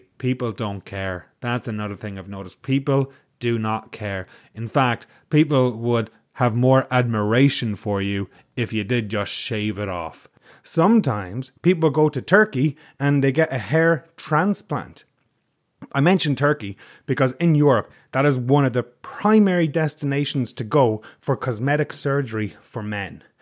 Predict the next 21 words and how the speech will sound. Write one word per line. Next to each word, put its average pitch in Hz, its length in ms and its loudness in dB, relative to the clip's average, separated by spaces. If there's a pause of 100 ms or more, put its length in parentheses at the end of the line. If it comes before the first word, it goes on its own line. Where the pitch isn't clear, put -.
(220)
So 185 680 2
much 160 440 0
so 113 540 -2 (300)
that 120 180 -6
there 160 180 6
is 170 140 2
a 160 60 2
plane. 131 640 -2
<laughs> - 60 -16 (1300)
This 156 160 0
is 147 140 -2
quite 156 300 4
a 143 80 2
funny 143 340 0
one. 101 320 -6 (400)
You - 100 -2
know, 175 80 4
you 190 160 6
take 151 280 4
an 127 140 -2
airplane 143 680 0